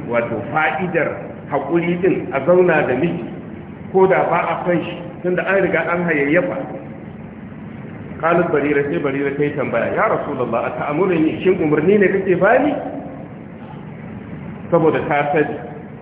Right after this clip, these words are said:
Allah madaukaki ya faɗa a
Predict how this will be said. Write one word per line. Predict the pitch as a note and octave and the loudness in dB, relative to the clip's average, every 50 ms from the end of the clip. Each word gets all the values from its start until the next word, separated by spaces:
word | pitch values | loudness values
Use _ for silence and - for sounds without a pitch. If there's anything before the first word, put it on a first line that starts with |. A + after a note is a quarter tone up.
| - - - - - - - - - - - - - - - - - - - - - - - - - - - - - - - - - - - | -16 -16 -16 -16 -16 -16 -16 -16 -16 -16 -16 -16 -14 -14 -14 -12 -12 -12 -12 -12 -12 -12 -10 -10 -10 -12 -12 -12 -12 -12 -12 -12 -12 -4 0
Allah | D3 E3 F3 E3 D3+ | 2 4 4 6 4
madaukaki | D3 D3+ C#3+ B2+ B2 B2 - C3+ | 4 4 2 0 -2 -4 0 2
ya | C#3 C#3+ | 2 2
faɗa | C#3+ C#3+ C#3 C#3 C3 | 2 0 -2 -2 -2
a | A#2 | -2